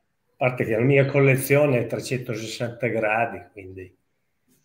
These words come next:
eh, solo in libri ne ho circa ottomila. Però, mm,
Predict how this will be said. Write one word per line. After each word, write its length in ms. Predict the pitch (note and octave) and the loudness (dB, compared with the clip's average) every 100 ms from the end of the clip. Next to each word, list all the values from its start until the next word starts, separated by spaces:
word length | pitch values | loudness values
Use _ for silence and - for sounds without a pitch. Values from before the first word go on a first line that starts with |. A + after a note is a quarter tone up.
| _ | _
eh, 400 | - - A#2+ A#2+ | -20 -20 -20 -18
solo 360 | G2+ - C#3+ C#3 | -18 -2 2 4
in 120 | C3+ | 6
libri 320 | C3+ D3 B2+ | 6 4 0
ne 100 | G#2+ | -2
ho 300 | G#2+ G#2+ A2 | -2 0 -2
circa 360 | - A#2+ G#2 A2 | -4 -10 -10 -10
ottomila. 720 | G2+ - G#2+ G#2 F#2+ F2 E2 _ _ _ _ _ _ | -10 -10 -12 -10 -12 -14 -20 _ _ _ _ _ _
Però, 580 | _ G#2+ C3+ A2+ G2+ G2 | _ 0 2 2 0 -6
mm, 340 | G2 F#2 G#2 | -10 -14 -16